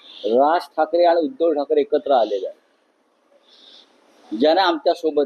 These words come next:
यायचं आहे, आम्ही त्यांचं स्वागत करणार. ही युती पक्की आहे.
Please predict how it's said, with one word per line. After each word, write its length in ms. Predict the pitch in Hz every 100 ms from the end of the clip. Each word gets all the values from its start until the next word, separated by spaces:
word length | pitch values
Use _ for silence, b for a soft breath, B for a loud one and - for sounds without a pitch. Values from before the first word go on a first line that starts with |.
| 117
यायचं 380 | 127 151 180 147
आहे, 220 | 104 101 _ _ _ _
आम्ही 220 | - 160 190
त्यांचं 260 | 185 190
स्वागत 380 | 180 190 151 147 -
करणार. 200 | 92 85 _ _ _ _ _ _ _ _ _ _
ही 100 | 180
युती 240 | 202 190 214
पक्की 320 | 220 - 208
आहे. 180 | 147